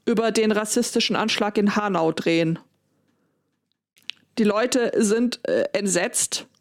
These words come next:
zu Recht, denke ich, ähm, und haben sich jetzt in einem offenen Brief, also fordern die Hinterbliebenen,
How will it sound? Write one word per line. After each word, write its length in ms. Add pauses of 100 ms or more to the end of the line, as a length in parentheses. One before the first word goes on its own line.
(440)
zu 500 (140)
Recht, 580
denke 300
ich, 460 (960)
ähm, 600 (460)
und 560 (1300)
haben 300
sich 280
jetzt 280
in 100
einem 400
offenen 520
Brief, 560
also 480
fordern 680 (520)
die 160
Hinterbliebenen, 1160